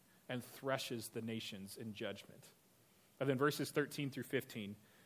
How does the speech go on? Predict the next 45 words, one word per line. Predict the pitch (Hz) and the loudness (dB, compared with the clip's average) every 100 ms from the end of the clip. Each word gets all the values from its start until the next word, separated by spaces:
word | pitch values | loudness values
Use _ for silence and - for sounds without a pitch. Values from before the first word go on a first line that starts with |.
| - | 0
says, | - 131 127 | 4 6 6
"You | 139 | 4
went | 175 156 | 4 6
out | 165 - | 4 4
for | 143 | 0
the | |
salvation | 127 127 120 143 143 147 | 2 2 4 2 2 -2
of | 131 | -2
your | 123 | -4
people, | - 120 - 107 | -4 -4 -2 -2
for | - | -2
the | 120 | -4
salvation | - 120 113 131 147 - 147 143 | -2 -2 2 2 2 2 -2 -2
of | 117 | -2
your | 123 117 | 0 2
anointed. | 113 117 110 101 117 - - - - | 2 0 -2 -6 -6 -10 -18 -14 -6
You | 135 | -4
crushed | - 175 180 180 - | 0 6 6 6 2
the | 139 | 2
head | - 147 135 | 4 4 4
of | 113 | 2
the | |
house | - 135 131 - | 0 2 2 0
of | 123 | -2
the | 120 | 0
wicked, | 120 - 101 120 - - - 139 | 0 -2 -6 -8 -14 -20 -4 4
laying | 147 156 | 6 6
him | 139 127 | 4 2
bare | 120 135 127 | 6 8 6
from | 127 120 | 4 -4
thigh | - 120 123 120 | -2 2 4 4
to | 117 | 2
neck, | 113 110 95 - - - - | 2 0 -4 -10 -20 -20 -16
Selah. | - - 117 110 104 123 - - - - - 147 | -6 0 2 2 0 -6 -14 -20 -20 -20 -8 -2
You | 139 | -2
pierced | - 180 196 190 | 4 6 6 6
with | 156 | 4
his | 143 131 | 4 6
own | 151 160 | 4 4
arrows | 143 151 151 | 4 4 4
the | 156 | 2
heads | 113 147 151 143 | 0 2 2 2
of | |
his | 139 123 | 0 0
warriors, | 117 120 110 104 131 | 2 2 2 0 -6